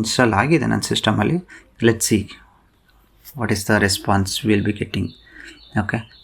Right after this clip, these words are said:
so ಯಾವುದೇ ರೀತಿ ಸಾಫ್ಟ್‌ವೇರ್ ಇನ್‌ಸ್ಟಾಲ್ ಆಗಿದ್ರೆ, so ಅಪ್‌ಗ್ರೇಡ್ ಏನಾದರೂ ಪೆಂಡಿಂಗ್ ಇತ್ತಂದರೆ it will upgrade. ಪೆಂಡಿಂಗ್ ಏನೂ ಇಲ್ಲ ಅಂದರೆ,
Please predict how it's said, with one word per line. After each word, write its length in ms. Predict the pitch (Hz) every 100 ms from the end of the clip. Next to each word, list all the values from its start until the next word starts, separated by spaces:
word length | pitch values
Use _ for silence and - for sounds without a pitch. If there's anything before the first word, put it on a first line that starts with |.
| -
so 40 | 110
ಯಾವುದೇ 180 | 101 113
ರೀತಿ 160 | 113 113 110
ಸಾಫ್ಟ್‌ವೇರ್ 380 | 110 - 113 101 127
ಇನ್‌ಸ್ಟಾಲ್ 360 | 113 - 117 101 110
ಆಗಿದ್ರೆ, 400 | 113 113 110 135 190 - - - -
so 60 | - 110
ಅಪ್‌ಗ್ರೇಡ್ 400 | 107 - 131 127 -
ಏನಾದರೂ 280 | 113 113 113 -
ಪೆಂಡಿಂಗ್ 340 | 113 117 117 110
ಇತ್ತಂದರೆ 360 | 101 98 110 165 156 117
it 60 | 127
will 140 | 147 98
upgrade. 380 | 95 - 95 92 - _ - - - - -
ಪೆಂಡಿಂಗ್ 340 | 117 123 143 127
ಏನೂ 140 | 117 110
ಇಲ್ಲ 100 | 110 104
ಅಂದರೆ, 160 | 110